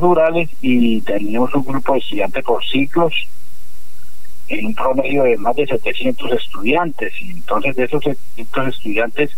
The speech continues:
calculamos que todas las familias, ya eso es conocido por nuestra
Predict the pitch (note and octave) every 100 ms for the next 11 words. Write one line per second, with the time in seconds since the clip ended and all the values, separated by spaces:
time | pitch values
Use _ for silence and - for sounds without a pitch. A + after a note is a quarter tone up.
0 | - - - - - - - - A3+ C4+
1 | C4+ - A2 F#2+ G#2 - C3 C#3+ C3+ A#2+
2 | G2+ A#2+ C3 D3 - - - D3 F#3+ E3+
3 | - D#3+ C3 - D#3 C#3 A#2 A2 G2+ -
4 | -